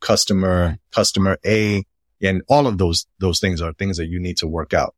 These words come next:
Whether you're a traditional capitalist business or whether you're a cooperative, that's something you wanna be, be really clear on.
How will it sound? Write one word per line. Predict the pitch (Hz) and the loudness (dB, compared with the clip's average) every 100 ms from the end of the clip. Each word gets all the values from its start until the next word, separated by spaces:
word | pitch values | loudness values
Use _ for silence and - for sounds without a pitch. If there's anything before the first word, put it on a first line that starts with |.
| _ | _
Whether | 139 135 143 | 2 4 4
you're | 120 131 123 120 | 4 2 4 2
a | 110 98 | 2 -2
traditional | - 120 - 110 | 2 2 4 2
capitalist | 120 117 113 113 104 92 | 2 0 2 2 2 2
business | 117 117 117 - _ _ _ - | 2 2 2 -2 _ _ _ 2
or | 110 113 110 | 4 6 4
whether | 104 107 104 101 | 4 2 4 2
you're | 98 95 | 2 2
a | 87 | 2
cooperative, | - 90 78 - - _ _ _ | 2 2 2 -4 -20 _ _ _
that's | 92 92 117 131 - - - | -2 2 2 2 2 2 2
something | 127 117 107 | 2 4 4
you | 104 | 6
wanna | 101 98 | 4 2
be, | 90 95 92 87 - - | 0 2 2 0 -6 -2
be | 92 | 0
really | 95 95 82 80 | 2 0 -2 -6
clear | - - 113 85 | -2 2 2 2
on. | 65 - | -4 -8